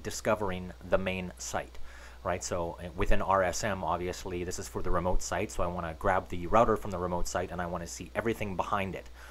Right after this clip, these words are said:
I don't wanna see anything from the main site because I'm obviously managing that from I M C.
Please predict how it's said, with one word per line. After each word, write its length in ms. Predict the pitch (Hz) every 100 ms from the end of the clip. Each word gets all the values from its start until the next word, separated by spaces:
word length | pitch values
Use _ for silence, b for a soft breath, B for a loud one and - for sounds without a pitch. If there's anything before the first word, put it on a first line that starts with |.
| B 95
I 80 |
don't 140 | 95 95
wanna 180 | 95 92
see 160 | 95
anything 400 | 85 87 - 90
from 140 | - 90
the 60 |
main 220 | 98 120
site 300 | 110 80 85
because 240 | 92 - 85
I'm 200 | 82 82
obviously 440 | 85 85 85 87 82
managing 380 | 82 80 85 78
that 260 | 78 - B B B -
from 240 | 92 80 - -
I 120 | 80
M 100 | 78
C. 240 | - -